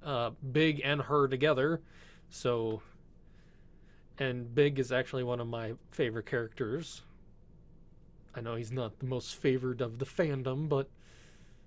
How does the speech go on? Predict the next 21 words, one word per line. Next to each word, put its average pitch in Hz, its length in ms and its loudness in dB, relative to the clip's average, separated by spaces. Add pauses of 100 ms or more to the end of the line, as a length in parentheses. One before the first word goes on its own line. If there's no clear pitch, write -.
(960)
I 143 100 4
like 110 240 -2
him, 107 160 -14
so 113 180 -10
I, 113 220 -6 (400)
but 185 280 0
this 262 220 0
is 277 120 -2
talking 226 320 0
about 190 240 4
Amy 180 200 2
Rose, 120 360 4
and, 143 140 -2
and, 160 300 0
and 175 160 -2
she 269 220 -4
has 226 280 -2
a 170 100 -2
likability 190 720 4
to 180 180 4
her, 180 220 2